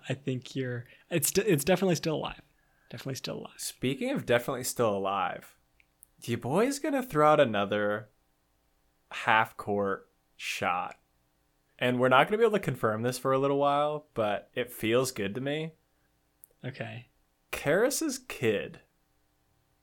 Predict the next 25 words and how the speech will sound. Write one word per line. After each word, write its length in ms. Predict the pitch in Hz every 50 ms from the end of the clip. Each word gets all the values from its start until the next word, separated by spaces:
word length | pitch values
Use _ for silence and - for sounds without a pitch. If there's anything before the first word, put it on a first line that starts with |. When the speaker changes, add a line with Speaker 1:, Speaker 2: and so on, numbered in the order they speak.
| _ _ _ _ _ _ _ -
Speaker 2:
Karis's 500 | - - 135 147 185 226 254 - 294 285
kid 580 | - - - 208 202 202 202 196 190 196 196 - -
is 360 | - 147 156 160 151 147 135
this 260 | 135 147 151 147 151 -
kid 380 | - - - 147 151 147 127
that 160 | 123 127 127 -
tried 300 | - 131 131 127 117 110
to 100 | 113 -
kill 320 | - - - 113 107 101
Gavin, 520 | 98 - 104 92 90 92 90 87 - - -
right? 340 | 110 113 113 117 120 117 - _ _ _ _ _ _ _ _ _ _ _ _ _ _ _ _ _ _ _ _ _ _ _ _ -
Speaker 1:
Ooh. 560 | 120 123 175 214 202 127 120 147 - 165 147 - _ _ _ _ _ _ _ _ _ _ _ _ _ _ _ _ _ _ _ _ _ _ _ _ _ _ _ _ _ - 139
Do 120 | 127 131
you 100 | 131 135
have 240 | 123 143 143 139 143
any 300 | 160 143 135 135 135 123
evidence 400 | 117 110 123 123 - - 147 -
for 120 | - 156
that? 180 | - - - _ _ _ _ _ _ _ _ _ _ _ - - _ _ _ _ _ _ _ _ _ _ -
Speaker 2:
Uh, 540 | 147 135 127 123 120 117 117 117 113 113
the 280 | 107 101 110 110 117 -
only 400 | - 123 123 156 196 220 196 123
evidence 400 | 104 98 90 98 92 90 87 -
I 100 | 92 92
have 500 | 92 - 92 85 80 80 92 107 123 -